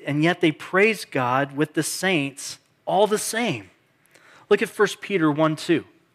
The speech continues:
"It was revealed to them that they were serving not themselves but you in the things that have now been announced to you through those who preach the good news to you by the Holy Spirit sent from heaven, things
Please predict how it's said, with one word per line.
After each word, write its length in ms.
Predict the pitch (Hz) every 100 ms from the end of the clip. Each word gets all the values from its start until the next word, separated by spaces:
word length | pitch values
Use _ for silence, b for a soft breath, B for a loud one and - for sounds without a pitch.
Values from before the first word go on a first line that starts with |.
| b b b b b b -
"It 100 | 160
was 220 | 156 135
revealed 480 | 143 135 170 196 196
to 140 | 196
them 360 | 147 135 131 151
that 160 | 131
they 140 | 143 139
were 300 | 139 135 127 b b
serving 640 | - - 180 175 160 139
not 280 | 143 151 160
themselves 540 | 147 127 131 123 123 - _
but 280 | 139 151 151
you 340 | 117 113 143 b b b
in 140 | 147
the 80 | 139
things 500 | 131 - 151 170 156
that 180 | - 139
have 280 | 123 131 135
now 400 | 131 131 131 147
been 360 | 143 135 131 139
announced 680 | 139 127 113 139 - -
to 160 | - 196
you 300 | 196 123 131
through 400 | - - 135 170
those 480 | 156 117 120 143 - -
who 100 | -
preach 480 | - 156 156 -
the 80 | -
good 220 | 156 160
news 400 | 147 127 123 139
to 120 | - 143
you 200 | 123 127
by 360 | 127 123 123 B B -
the 120 | 120
Holy 240 | 135 156
Spirit 580 | 170 - - 123 120 135
sent 320 | - 135 139
from 180 | - 151
heaven, 380 | 131 117 107 104 b b _
things 380 | 156 170 180 -